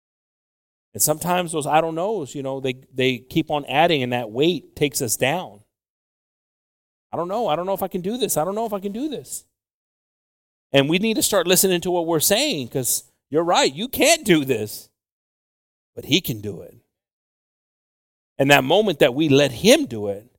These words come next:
ese momento, hermanos, que lo dejamos que él lo hace,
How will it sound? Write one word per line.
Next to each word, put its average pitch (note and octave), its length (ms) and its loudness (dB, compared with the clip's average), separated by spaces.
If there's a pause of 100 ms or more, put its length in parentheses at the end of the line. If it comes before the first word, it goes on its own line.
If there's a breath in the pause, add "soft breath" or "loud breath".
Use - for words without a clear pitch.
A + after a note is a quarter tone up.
(420)
ese - 220 4
momento, G#3 460 -2
hermanos, D3+ 400 -4
que A#2+ 440 -2
lo A#2+ 200 -6
dejamos D3+ 500 -6
que B2 340 -2
él A#2 220 -8 (800)
lo G2+ 160 -4
hace, A2 380 -6